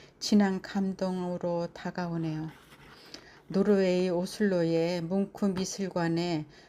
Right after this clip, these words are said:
절규라는 작품 앞에 섰을 때 어머니 누이를 결핵으로 잃고 뭉크가 빈혈에 시달리며 공황 발작 일어날 때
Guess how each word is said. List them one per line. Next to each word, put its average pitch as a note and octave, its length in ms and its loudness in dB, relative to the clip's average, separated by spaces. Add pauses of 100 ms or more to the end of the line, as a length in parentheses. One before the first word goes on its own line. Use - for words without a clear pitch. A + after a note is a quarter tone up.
(120)
절규라는 F#3+ 1000 2
작품 - 520 -4
앞에 F3+ 260 -4
섰을 F#3+ 480 -4
때 D#3 400 -4 (680)
어머니 G3 500 4
누이를 F#3+ 600 0
결핵으로 G3 640 2
잃고 F3 800 -4 (320)
뭉크가 G3 680 2
빈혈에 G#3+ 420 4
시달리며 G3 960 0
공황 A3 420 0
발작 G#3+ 560 2
일어날 F#3+ 460 0
때 E3+ 460 -6